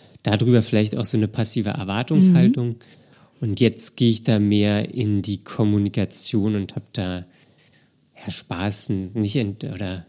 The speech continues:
Speaker 1: ja, vielleicht so ein bisschen, aber zumindest probiere ich es jetzt gerade aus.
Speaker 2: Wie steht denn das in Verbindung
Speaker 1: Ähm.
Speaker 2: mit deiner sozialen Phobie?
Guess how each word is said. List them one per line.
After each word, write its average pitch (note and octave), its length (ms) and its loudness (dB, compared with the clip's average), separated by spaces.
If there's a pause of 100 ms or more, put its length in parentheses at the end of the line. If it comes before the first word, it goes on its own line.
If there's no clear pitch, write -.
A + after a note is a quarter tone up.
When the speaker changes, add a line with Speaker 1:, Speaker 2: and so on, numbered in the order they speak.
(200)
Speaker 1:
ja, F#2+ 80 -6
vielleicht G2+ 340 -2
so - 80 0
ein G2+ 80 0
bisschen, A#2 440 2
aber G2+ 240 -4
zumindest G#2+ 440 0
probiere G2+ 300 0
ich F#2+ 60 2
es - 40 0
jetzt - 200 -2
gerade F#2+ 300 -4
aus. A2 220 0
Speaker 2:
Wie G3 80 4
steht F#3 380 2
denn A3+ 120 4
das G#3 240 2
in G#3 180 0
Verbindung G3 600 2
Speaker 1:
Ähm. A3 80 2
Speaker 2:
mit G3 200 -2
deiner F3+ 380 2
sozialen F3 600 -2
Phobie? F3+ 500 -4